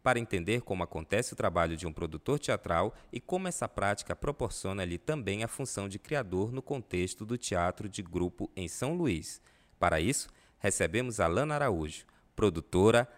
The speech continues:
atriz e pesquisadora do Núcleo de Pesquisa Teatrais Rascunho. Atualmente trabalha como professora substituta da Universidade Federal do Maranhão no curso de Teatro Licenciatura. Seja bem-vinda, Alana.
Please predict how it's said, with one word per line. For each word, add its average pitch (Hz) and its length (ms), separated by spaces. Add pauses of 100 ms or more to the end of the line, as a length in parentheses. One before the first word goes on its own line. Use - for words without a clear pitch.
atriz 131 580
e 120 60
pesquisadora 113 840
do 101 140
Núcleo 127 400
de 120 80
Pesquisa 104 540
Teatrais 101 840
Rascunho. 80 600 (360)
Atualmente 107 640
trabalha 87 400
como 82 260
professora 117 520
substituta 131 800 (320)
da 90 140
Universidade 87 680
Federal 131 340
do 113 100
Maranhão 98 420
no 113 120
curso 107 340
de 107 100
Teatro 107 460
Licenciatura. 104 840 (360)
Seja 135 320
bem-vinda, 127 400
Alana. 78 320